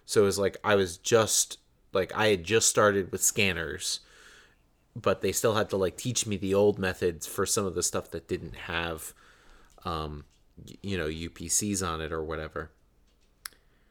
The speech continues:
And we still, I think we still did, like, beer manually, and there was a bunch of other stuff we still did manually.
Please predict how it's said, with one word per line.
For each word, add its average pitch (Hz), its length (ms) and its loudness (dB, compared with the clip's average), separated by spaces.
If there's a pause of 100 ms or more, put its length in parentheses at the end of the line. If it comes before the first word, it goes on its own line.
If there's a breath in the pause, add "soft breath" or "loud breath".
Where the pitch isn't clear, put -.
(420 soft breath)
And 85 360 -4
we 101 100 2
still, 131 340 4
I 101 120 0
think 120 120 2
we 104 80 -2
still 110 180 0
did, 92 220 -2
like, 82 180 -4 (140)
beer 92 260 2
manually, 85 840 0
and 80 120 -6
there 82 80 -2
was 82 120 -4
a 85 40 -6
bunch 90 260 -4
of - 120 -8
other - 180 -6
stuff - 260 -8
we - 60 -8
still - 220 -6
did 82 180 -6
manually. 82 540 -8